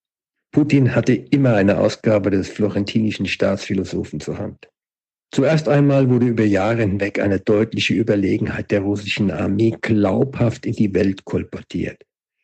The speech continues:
Zweitausendneunzehn dann wurde Wladimir Selenskyj überraschend ukrainischer Präsident. Erinnert sei er unter anderem daran, dass Selenskyj durch seine bis heute noch unklare Rolle in der Ukraine-Trump-Affäre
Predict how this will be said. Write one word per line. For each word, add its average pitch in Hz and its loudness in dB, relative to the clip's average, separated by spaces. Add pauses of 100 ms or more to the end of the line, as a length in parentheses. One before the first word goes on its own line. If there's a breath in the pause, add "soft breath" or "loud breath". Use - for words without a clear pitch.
(200)
Zweitausendneunzehn 135 2
dann 131 4
wurde 120 2
Wladimir 127 2
Selenskyj 120 0
überraschend 110 -2
ukrainischer 113 -2
Präsident. 104 -4 (800 loud breath)
Erinnert 160 2
sei 131 2
er 143 2
unter 131 2
anderem 127 0
daran, 123 0
dass 113 -2
Selenskyj 117 0
durch 113 0
seine 107 0 (180)
bis 123 -8
heute 151 0
noch 127 0
unklare 123 -2
Rolle 135 2
in 117 0
der 113 -2
Ukraine-Trump-Affäre 123 0